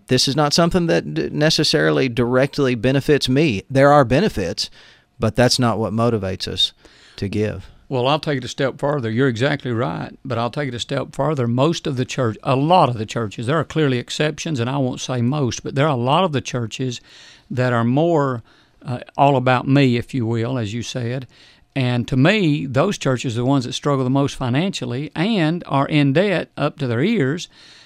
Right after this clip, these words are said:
Speaker 2: because it is all about me. But at Cornerstone, we've never had a debt. We've never borrowed money.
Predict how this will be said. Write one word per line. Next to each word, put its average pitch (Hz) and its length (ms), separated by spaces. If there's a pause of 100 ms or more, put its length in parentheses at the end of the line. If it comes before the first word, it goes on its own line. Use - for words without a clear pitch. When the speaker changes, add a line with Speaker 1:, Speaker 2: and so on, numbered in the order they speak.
(140)
Speaker 2:
because 147 540
it 170 140
is 226 220
all 127 160
about 113 280
me. 120 320 (280)
But 123 180
at - 140
Cornerstone, 143 720
we've 131 120
never 143 220
had 180 220
a 180 40
debt. 117 480 (300)
We've 123 180
never 127 280
borrowed 147 460
money. 117 440